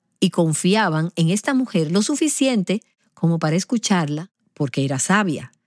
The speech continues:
Las mujeres sabias tienen influencia. Versículo veintidós. Entonces la mujer, con su sabiduría, fue a hablar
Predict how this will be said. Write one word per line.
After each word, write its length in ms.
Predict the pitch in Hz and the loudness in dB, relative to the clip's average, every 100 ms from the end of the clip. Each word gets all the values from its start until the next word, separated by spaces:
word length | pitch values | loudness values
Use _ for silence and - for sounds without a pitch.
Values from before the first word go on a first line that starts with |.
| _ _ _ _ _ _ | _ _ _ _ _ _
Las 200 | 127 131 | -4 -2
mujeres 380 | 151 139 190 226 | -2 0 2 0
sabias 920 | - - 220 247 175 139 139 - - _ _ _ _ _ | -2 0 2 2 0 -2 -4 -8 -16 _ _ _ _ _
tienen 640 | 180 190 190 156 139 139 | 0 2 2 0 -2 -2
influencia. 920 | 160 143 - 135 135 127 120 87 73 _ _ _ _ _ _ _ | -2 -2 0 0 0 -2 -4 -10 -16 _ _ _ _ _ _ _
Versículo 480 | 143 - 160 202 196 | -2 0 2 2 2
veintidós. 640 | 196 190 196 165 127 - | 2 2 2 2 0 -4
Entonces 640 | - 175 180 240 208 160 156 | 0 0 4 2 2 2 2
la 140 | 185 | 2
mujer, 480 | 254 196 196 151 151 _ _ _ _ | 2 2 2 0 -6 _ _ _ _
con 260 | - 160 160 | 0 0 0
su 300 | - 262 320 | -2 -2 0
sabiduría, 960 | - 226 240 254 180 165 175 143 190 _ | 2 2 2 2 2 2 0 -2 -6 _
fue 320 | _ - 165 | _ -2 0
a 60 | 185 | 0
hablar 480 | 175 165 160 151 | 0 0 0 -2